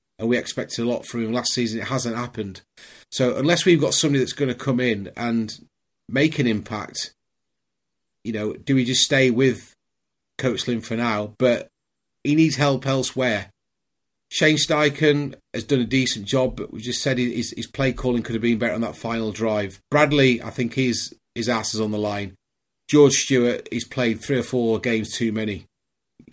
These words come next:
Get rid of him. And then the conditioning staff, wh-, what are they doing? Wh-, what, how are we not preparing properly? Why are we getting so many injuries? Why do, don't we look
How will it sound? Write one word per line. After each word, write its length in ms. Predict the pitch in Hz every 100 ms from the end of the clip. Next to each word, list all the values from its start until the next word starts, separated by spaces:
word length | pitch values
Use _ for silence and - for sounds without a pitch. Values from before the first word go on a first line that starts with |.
| -
Get 180 | - 95
rid 120 | 123
of 120 | 117 104
him. 140 | 104
And 180 | - 113
then 340 | 120 117 113 - _ - _
the 220 | - - 113
conditioning 520 | 123 113 127 - 113
staff, 440 | - 110 98 -
wh-, 180 | 104 -
what 180 | 131 107
are 40 |
they 200 | 120 120
doing? 320 | 110 107 101
Wh-, 320 | 98 - 110 -
what, 300 | 117 - -
how 220 | - 143 143
are 20 |
we 240 | 135 135
not 140 | 131 -
preparing 520 | - 127 120 117 107
properly? 500 | - 113 - 101 92
Why 200 | 120 127
are 20 | 123
we 80 |
getting 180 | 120 101
so 220 | - 123
many 160 | 113 113
injuries? 360 | 120 104 98 - _ - -
Why 280 | 131 135
do, 200 | 123 135
don't 300 | 135 - 135
we 80 | 120
look 280 | 127 113